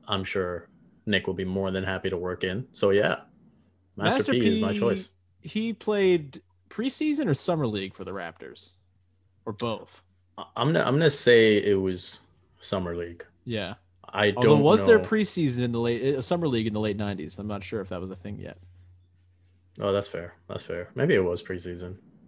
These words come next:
Speaker 2: Yeah,
Speaker 1: It was,
Speaker 2: I think
Speaker 1: it
Speaker 2: it was,
Speaker 1: was a
Speaker 2: oh, it rings a bell. I think it was preseason. Shout out to Master P. Uh, <laughs>
Speaker 1: <laughs>
Speaker 2: it's, it's an acceptable answer either way. Katie, what is your choice here?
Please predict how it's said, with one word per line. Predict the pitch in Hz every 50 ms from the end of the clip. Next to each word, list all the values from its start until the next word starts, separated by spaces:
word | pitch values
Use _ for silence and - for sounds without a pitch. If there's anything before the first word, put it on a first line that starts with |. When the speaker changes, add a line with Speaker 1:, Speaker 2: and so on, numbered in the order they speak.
| _ -
Speaker 2:
Yeah, | 147 170 185 - 139
Speaker 1:
It | -
was, | -
Speaker 2:
I | - -
think | -
Speaker 1:
it | - 427
Speaker 2:
it | 415 -
was, | 466
Speaker 1:
was | - -
a | - -
Speaker 2:
oh, | 381 453
it | 440 415
rings | 403 381 392 392 370
a | 370
bell. | 370 320 294 254
I | 170 147
think | 175 233 -
it | 285
was | 262 214
preseason. | - - - 220 202 - - 202 190 151 123 90 - - _ _
Shout | - - 180 185
out | 180
to | -
Master | 175 175 170 156 - 170
P. | - - 180 165 - - _ - - - - _ _ _ _ -
Uh, | 120 120 120 110 - - - - 135 - - 170 151 - - 165
<laughs> | 143 120
Speaker 1:
<laughs> | 123 - - - - -
Speaker 2:
it's, | 190 185 - - 185 - - 185 - - - - 135 -
it's | 185 170 147 143
an | 180 175
acceptable | 170 156 - 233 233 - - 202 190 190
answer | 180 165 160 156 - - 135 117
either | 127 131 127 123 120
way. | 113 120 117 113 104 104 101
Katie, | - - - 185 185 185 151 135 131 131 139 131 - _ _ _ _ _
what | - 131
is | 131 123 113
your | 117 123 135
choice | 135 - - 95 - - -
here? | - - - -